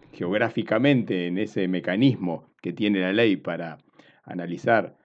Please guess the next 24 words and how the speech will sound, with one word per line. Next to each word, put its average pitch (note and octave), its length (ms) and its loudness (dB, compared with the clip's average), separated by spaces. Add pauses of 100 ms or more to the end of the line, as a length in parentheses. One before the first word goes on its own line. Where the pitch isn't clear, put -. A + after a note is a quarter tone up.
(840)
y F#2 80 -4
de F2 120 -4
llegar G#2 320 0
a G2 40 4
la F2 80 0
ganancia F#2+ 440 -2
neta G2 240 0
sujeta G2 300 -4
a B2+ 40 0
impuesto, B2 480 0 (200)
partiendo D#3 500 4
nuevamente D3 560 6
de B2 100 6
la G#2+ 80 4
ganancia A#2 460 4
bruta, C3 320 2
del F#2+ 160 2
primer C3+ 340 2
concepto B2 600 0
que G2+ 80 0
establecía F2+ 500 0
el G2 60 2
artículo F2+ 440 -2
veintitrés. D#2 600 -10